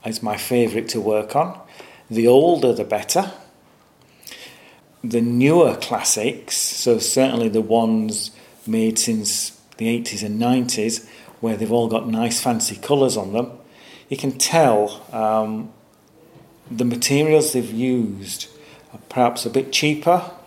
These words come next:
softer metals. Um,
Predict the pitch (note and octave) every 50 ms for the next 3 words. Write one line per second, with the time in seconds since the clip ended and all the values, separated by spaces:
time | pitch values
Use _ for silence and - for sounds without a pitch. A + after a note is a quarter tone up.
0 | - - - - - - C3 C#3 - - B2+ A#2 B2 C3+ C3+ C3 - C#3+ C#3 C3+
1 | C3+ C3 C3 C3 C#3 C#3 C3+ - - - - - - - - - - - - -
2 | - - - - - - - A2 G#2+ A2 G#2+ - -